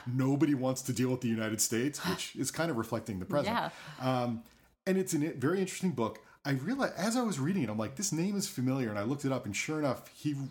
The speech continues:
Speaker 1: had written a book I read about a year ago that I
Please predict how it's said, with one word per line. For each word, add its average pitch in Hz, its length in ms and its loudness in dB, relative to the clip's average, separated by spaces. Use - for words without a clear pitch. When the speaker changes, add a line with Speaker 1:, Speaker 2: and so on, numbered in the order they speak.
Speaker 1:
had 127 160 -2
written 131 220 0
a - 20 -4
book 123 220 0
I 113 60 2
read 113 260 0
about 104 180 0
a 92 60 0
year 127 240 2
ago 90 340 -2
that 110 120 0
I 101 220 0